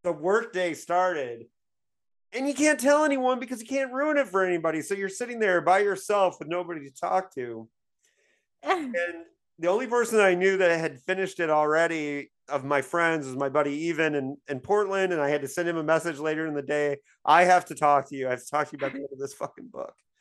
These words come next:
Speaker 2: <laughs>
Speaker 1: And we ended up talking that day because I couldn't wait. So I just wanted to put that out there.
Speaker 2: Thank
Speaker 1: That's my
Speaker 2: you.
Speaker 1: story with
Speaker 2: I always have people say, like, "Oh, I got the first twist." And I'm like, "That wasn't a twist. That was where I led you.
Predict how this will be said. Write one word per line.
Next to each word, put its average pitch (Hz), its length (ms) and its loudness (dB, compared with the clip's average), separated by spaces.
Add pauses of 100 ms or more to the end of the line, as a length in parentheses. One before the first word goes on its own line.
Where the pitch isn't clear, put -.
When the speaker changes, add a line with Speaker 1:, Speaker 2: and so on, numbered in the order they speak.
(100)
Speaker 2:
<laughs> 403 220 0 (260)
Speaker 1:
And 151 680 -2 (120)
we 151 140 -4
ended 165 160 -4
up 160 140 2
talking 156 400 4
that 143 200 -4
day 139 380 -4
because 127 760 -4 (320)
I 123 60 -4
couldn't 151 220 -4
wait. 220 220 0 (360)
So 165 760 2
I 165 100 -6
just 185 140 -14
wanted 214 280 0
to 190 60 -4 (100)
put 196 140 -2
that 175 160 2
out 160 200 4
there. 151 120 -4 (160)
Speaker 2:
Thank 151 120 -6
Speaker 1:
That's 214 60 -2
my 208 180 -4 (100)
Speaker 2:
you. 269 40 -20
Speaker 1:
story 139 260 -16 (100)
with - 120 -18 (760)
Speaker 2:
I 302 180 4
always 427 280 2
have 392 180 0
people 339 280 -4
say, 285 260 -2
like, 240 220 -2 (120)
"Oh, 294 220 6
I 262 140 4
got 311 300 2
the 262 80 -14 (100)
first 285 420 -4
twist." 190 320 -4
And 226 100 -4
I'm 240 120 2
like, 226 180 2
"That 233 140 4
wasn't 254 260 -2
a 262 40 -6
twist. 247 360 0
That 226 140 4
was 220 140 -4
where 226 160 6
I 220 100 4
led 214 280 0
you. 190 400 -4